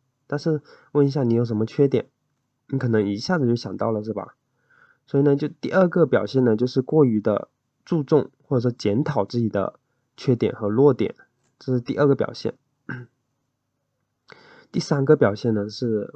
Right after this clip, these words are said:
完美主义，就是你什么，任何事情都要做得很完美。嗯，一旦做得不好了，或者犯错了，你就觉得，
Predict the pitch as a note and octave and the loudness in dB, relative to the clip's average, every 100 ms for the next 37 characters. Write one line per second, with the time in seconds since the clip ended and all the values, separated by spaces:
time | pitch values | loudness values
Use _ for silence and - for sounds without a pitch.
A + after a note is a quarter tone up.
0 | A#2+ G#2+ A#2+ B2 A#2 - G2+ G#2+ A2 - | -4 -2 0 0 -2 -4 -4 -4 -4 -8
1 | _ _ _ _ _ _ _ _ - B2+ | _ _ _ _ _ _ _ _ -4 0
2 | A2+ A2+ A#2+ G#2+ - _ _ - E3+ D#3+ | 2 0 0 -4 -4 _ _ -4 -2 2
3 | A#2+ B2+ B2 G#2+ - _ - A#2 A#2+ B2 | 0 0 -2 -4 -6 _ -2 -2 2 0
4 | A#2 A#2 G2+ G2+ A2+ G#2+ - _ _ _ | 0 -6 -4 -2 -2 -4 -6 _ _ _
5 | _ _ _ _ _ _ _ _ - A#2+ | _ _ _ _ _ _ _ _ -6 -2
6 | A2+ - A2 F#3 F#3 D#3 C3 - D3+ B2+ | -2 -2 0 2 2 0 -2 0 0 0
7 | E3 D#3 G#2 G2+ - _ C#3+ B2+ B2+ E3+ | -2 2 2 2 -2 _ -6 -2 2 2
8 | D#3+ F3+ D#3 - - _ _ _ _ - | 2 2 4 2 -4 _ _ _ _ -8
9 | B2 B2+ A#2+ A#2 A2+ | -4 0 2 2 2